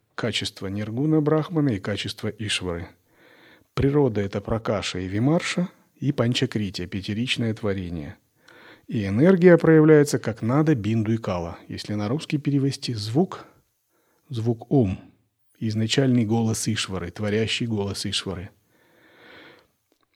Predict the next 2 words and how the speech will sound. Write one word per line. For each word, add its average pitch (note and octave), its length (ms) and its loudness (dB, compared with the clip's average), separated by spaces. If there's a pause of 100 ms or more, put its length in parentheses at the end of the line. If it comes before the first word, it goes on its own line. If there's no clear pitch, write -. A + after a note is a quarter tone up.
(180)
Бинду — D3 680 8 (1200)
свет, C3+ 480 0